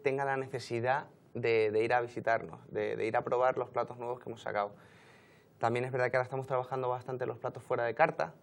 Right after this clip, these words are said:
sobre todo fin de semana, pues siempre tenemos dos o tres cositas que, que no aparecen escritas, que la dice el camarero de, de voz. Y es un poco la filosofía, el, el no caer en la típica carta larga, que luego, mm,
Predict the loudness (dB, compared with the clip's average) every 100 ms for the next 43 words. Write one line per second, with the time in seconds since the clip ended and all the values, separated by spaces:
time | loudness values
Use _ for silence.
0 | -14 -10 -4 -2 -2 -4 -8 -6 -4 -4
1 | -4 -8 -12 -10 -8 -8 -8 -8 -8 -8
2 | -8 -10 -12 -10 -6 -6 -6 -4 -2 -2
3 | -6 -4 -4 -6 -10 -10 -10 -12 -6 -4
4 | -4 -6 -10 -20 -20 -20 -20 -20 -16 -12
5 | -10 -4 -2 -2 -6 -6 -4 -2 -2 -2
6 | -4 -4 -6 -6 -4 -2 -4 -10 -20 -20
7 | -20 -20 _ _ -4 0 2 2 2 0
8 | -2 0 4 4 4 2 -2 -4 -2 2
9 | 4 2 2 0 2 0 -2 -2 0 2
10 | 2 0 -4 -14 _ -14 -2 2 2 0
11 | 0 0 -2 -2 -4 -4 -4 -4 -6 -6
12 | -4 -4 -2 0 0 2 2 4 4 2
13 | 0 -2 -4 -4 0 2 2 0 -4